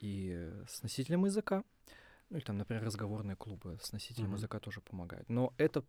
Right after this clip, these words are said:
Speaker 1: чуть позже. Вначале лучше всё-таки русскоязычный
Speaker 2: Ну, мы же
Speaker 1: преподаватель.
Speaker 2: понимаем, что, э, изучение языка с носителем — это для поднятия уровня. Но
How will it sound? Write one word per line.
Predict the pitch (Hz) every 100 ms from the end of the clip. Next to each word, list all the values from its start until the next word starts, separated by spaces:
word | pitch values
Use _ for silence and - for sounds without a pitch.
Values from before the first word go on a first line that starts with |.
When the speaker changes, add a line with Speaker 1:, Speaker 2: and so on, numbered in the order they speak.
| -
Speaker 1:
чуть | - -
позже. | - 127 95 87 123 139
Вначале | 113 - 165 175
лучше | 110 123 -
всё-таки | - 120 - -
русскоязычный | 135 - 107 104 - - -
Speaker 2:
Ну, | 139
мы | 156
же | 147
Speaker 1:
преподаватель. |
Speaker 2:
понимаем, | 151 170 190
что, | - 120 113 110 107 107 107 - - -
э, | 180 113 107 110 107 107 107 107
изучение | 107 117 - 135 113
языка | 101 104 120 110
с | -
носителем — | 107 98 - 107 101
это | 113 110
для | 113 113 120
поднятия | 113 131 123 113
уровня. | 113 131 104 98 98 - - -
Но | 110 139 120